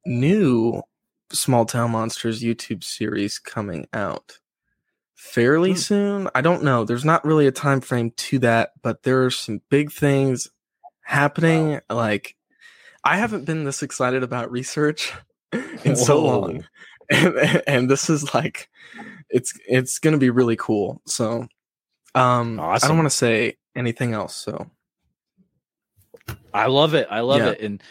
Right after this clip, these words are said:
Speaker 2: and Carrick, any, uh, any cool other things coming, uh, down the pipeline from Crash Course, or is it full speed ahead for Man Wolf Files right now?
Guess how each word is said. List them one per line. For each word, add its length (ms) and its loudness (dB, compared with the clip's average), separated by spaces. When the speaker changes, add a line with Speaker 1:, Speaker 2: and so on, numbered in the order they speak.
Speaker 2:
and 180 -2
Carrick, 380 2
any, 400 2
uh, 480 2
any 440 -4
cool 640 2
other 420 4
things 440 0
coming, 500 0
uh, 440 2
down 220 2
the 60 -4
pipeline 500 0
from 280 -4
Crash 360 0
Course, 340 2
or 100 0
is 140 -4
it 100 -6
full 200 -2
speed 300 -4
ahead 320 -2
for 180 -10
Man 260 -4
Wolf 200 -6
Files 400 -4
right 200 -6
now? 280 -12